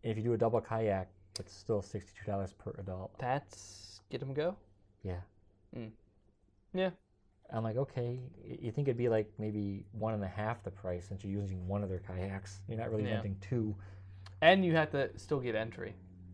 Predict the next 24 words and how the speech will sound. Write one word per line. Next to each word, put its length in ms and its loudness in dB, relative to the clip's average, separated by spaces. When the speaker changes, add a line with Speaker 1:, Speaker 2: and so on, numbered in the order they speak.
Speaker 2:
because 200 -2
that 140 6
doesn't 240 4
include 400 -4
entry 160 0
Speaker 1:
No, 120 4
Speaker 2:
to 120 -6
the 80 -8
park. 180 0
Speaker 1:
you 80 2
gotta 140 4
pay 120 0
entry 200 -4
to 60 -6
the 100 -4
park, 300 -2
and 60 2
Speaker 2:
Yep. 120 2
Speaker 1:
they 40 -6
bring 160 0
the 60 -4
kayaks 380 -4
down. 340 -4
Speaker 2:
Yep. 160 -8